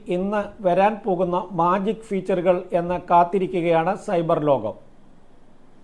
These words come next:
പുതിയ ഫീച്ചറുകൾ ഇന്ന് രാത്രി അവതരിപ്പിക്കും എന്നാണ് ഓപ്പൺ എ ഐ വ്യക്തമാക്കിയിരിക്കുന്നത്.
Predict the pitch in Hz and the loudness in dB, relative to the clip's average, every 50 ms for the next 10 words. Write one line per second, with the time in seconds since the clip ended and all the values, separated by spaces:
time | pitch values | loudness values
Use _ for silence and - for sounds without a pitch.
0 | - - - - - - - - - - - - 170 185 175 240 233 247 269 277 | -20 -20 -20 -20 -20 -20 -20 -20 -20 -14 -6 -2 -2 0 2 4 4 4 2 2
1 | - - - 196 190 196 190 233 226 220 202 208 196 202 202 - - 175 180 196 | -2 -6 -4 -2 -2 -2 0 0 2 2 4 4 2 2 0 -4 -4 -2 0 4
2 | 220 220 202 190 190 - 196 190 - - - 175 170 175 180 175 202 196 214 214 | 6 8 8 6 6 4 0 -2 -2 -2 2 2 2 4 4 2 2 2 0 -2
3 | - 208 180 214 208 226 - 202 180 180 185 185 180 175 180 180 185 - - - | -2 -4 -2 -2 -4 -4 -2 -4 -2 0 2 2 2 2 2 -2 -4 -6 -4 0
4 | 190 190 220 214 - - 254 226 226 277 - - - 180 185 190 196 202 202 214 | 2 2 2 2 0 0 0 0 0 0 -8 -6 -2 0 2 2 2 2 0 0
5 | 247 262 - - 226 180 170 151 - - - 185 180 170 143 113 160 156 147 143 | -2 -6 -12 -10 -4 -4 -4 -2 -2 -2 0 0 2 0 -2 -2 -4 -4 -4 -4
6 | 123 - 135 123 120 107 110 | -4 -6 -6 -6 -6 -8 -10